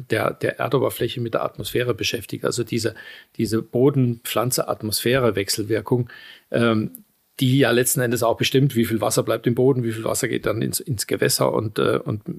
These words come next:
und das dann nachher den Anschluss zur klassischen Hydrologie bildet, zu beschäftigen und damit auch mit den fernerkundlichen Möglichkeiten dazu.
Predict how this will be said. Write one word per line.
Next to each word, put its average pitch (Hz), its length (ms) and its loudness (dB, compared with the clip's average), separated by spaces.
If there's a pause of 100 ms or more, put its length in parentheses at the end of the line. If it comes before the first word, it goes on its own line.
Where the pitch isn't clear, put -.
(300)
und 117 220 -6
das 110 160 -2
dann 110 160 -2
nachher 110 400 -2
den - 220 -6
Anschluss 123 520 0
zur - 140 -2
klassischen 117 480 -4
Hydrologie 107 520 -2 (360)
bildet, 120 340 4 (320)
zu 120 160 0
beschäftigen 127 560 2
und 117 220 2
damit 127 360 2 (360)
auch 123 260 2
mit 127 440 -2
den 110 180 0
fernerkundlichen 127 720 2
Möglichkeiten 120 640 2
dazu. - 400 -4